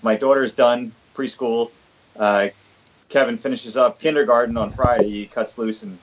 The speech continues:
that's, it's summer for him. Um, we've got some vacation plans, some day trips, what have you. So, you know, we were just thinking of,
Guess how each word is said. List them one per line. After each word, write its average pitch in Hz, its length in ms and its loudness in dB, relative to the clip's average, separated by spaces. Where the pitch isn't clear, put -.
that's, - 280 -6
it's 110 180 0
summer 110 260 2
for 107 180 0
him. 98 280 -2
Um, 104 280 2
we've 151 160 0
got 147 180 0
some 135 100 -12
vacation 131 460 -4
plans, 117 380 -4
some 117 120 -12
day 107 200 2
trips, - 480 -6
what 110 100 -2
have 110 220 2
you. 107 160 0
So, 110 340 2
you 113 80 -4
know, 107 60 4
we 135 80 2
were 156 80 4
just 131 140 -8
thinking 131 180 2
of, 110 200 0